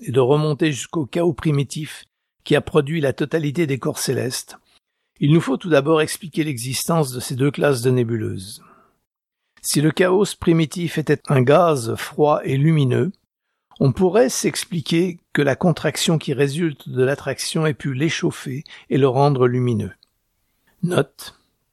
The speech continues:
Voyez la stance trois, commentaire neuf, au sujet de la lumière ou flamme froide, où l'on explique que la mer, le chaos, est un feu froid, un rayonnement froid, incolore, sans forme, dépourvu de toute qualité.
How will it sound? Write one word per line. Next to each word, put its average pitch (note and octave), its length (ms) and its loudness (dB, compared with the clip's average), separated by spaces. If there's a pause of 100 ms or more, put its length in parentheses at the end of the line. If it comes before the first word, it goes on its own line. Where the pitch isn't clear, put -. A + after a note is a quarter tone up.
(400)
Voyez C3+ 360 6
la C3 120 2
stance - 640 -2
trois, C#3 340 4
commentaire B2 580 2
neuf, B2+ 460 2
au F#3 80 0
sujet C#3+ 340 2
de C3+ 80 4
la B2 160 6
lumière B2+ 580 2
ou G#3 120 -2
flamme D#3+ 360 2
froide, B2+ 600 0 (520)
où F3+ 60 2
l'on D#3 160 4
explique E3+ 460 -2
que D#3+ 100 0
la B2+ 160 4
mer, B2 500 0 (260)
le G#2+ 140 -2
chaos, B2 600 0 (240)
est - 160 -2
un C3 80 4
feu D3 240 0
froid, B2+ 500 0 (360)
un C3+ 140 4
rayonnement D3 540 4
froid, - 540 0
incolore, C3 720 0
sans D3 240 -2
forme, B2+ 460 0
dépourvu C3 560 0
de B2 100 0
toute - 280 -6
qualité. A2 520 -4